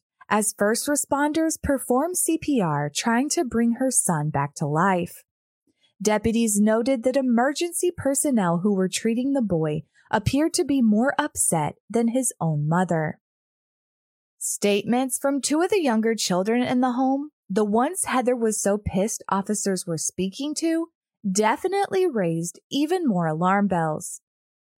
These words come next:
Deputy Brandon Vannersdale spoke with Anthony's half-siblings, and they told him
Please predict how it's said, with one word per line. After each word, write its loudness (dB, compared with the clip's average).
Deputy 0
Brandon 2
Vannersdale 0
spoke 0
with 0
Anthony's 2
half-siblings, -2
and 2
they 2
told 0
him 0